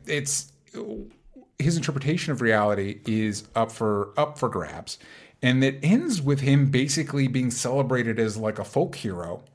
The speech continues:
Um, and it's like, that could be all,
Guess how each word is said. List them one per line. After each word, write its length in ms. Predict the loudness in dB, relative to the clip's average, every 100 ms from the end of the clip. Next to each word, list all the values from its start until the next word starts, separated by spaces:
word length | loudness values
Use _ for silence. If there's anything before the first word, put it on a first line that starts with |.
| _ -20 _ _ -2
Um, 600 | 2 2 2 2 0 -6 -18 _
and 100 | -4
it's 120 | -2
like, 220 | -2 -6 -8
that 280 | -10 -12 -16 _ _ _ _ _ _ _ -18
could 340 | -4 -2 0
be 520 | -2 -2 -2 -2 -6 -8 -16 -20 _ _ _ -2
all, 680 | 2 4 4 2 -4 -8